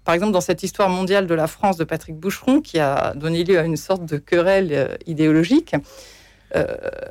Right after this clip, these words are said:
c'était choquant de voir, euh, que, euh, on réduisait. Alors, en gros, il s'agissait de remplacer toutes les dates de l'histoire de France par des dates anecdotiques, mais qui montraient à chaque fois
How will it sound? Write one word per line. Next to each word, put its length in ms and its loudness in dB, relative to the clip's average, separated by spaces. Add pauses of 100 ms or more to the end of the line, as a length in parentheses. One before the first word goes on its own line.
(100)
c'était 280 0
choquant 420 2
de 100 2
voir, 480 0 (300)
euh, 80 -14 (800)
que, 300 2 (960)
euh, 200 2 (160)
on 100 4
réduisait. 720 2 (220)
Alors, 220 0
en 100 4
gros, 160 4
il 60 2
s'agissait 360 -2
de 80 2
remplacer 360 0
toutes 160 -16
les 80 2
dates 180 2
de 60 2
l'histoire 300 0
de 60 -2
France 240 -2
par 180 -2
des 140 -2
dates 240 -2
anecdotiques, 680 -2
mais 200 -2 (160)
qui 160 -6
montraient 300 2
à 60 0
chaque 200 -6
fois 280 0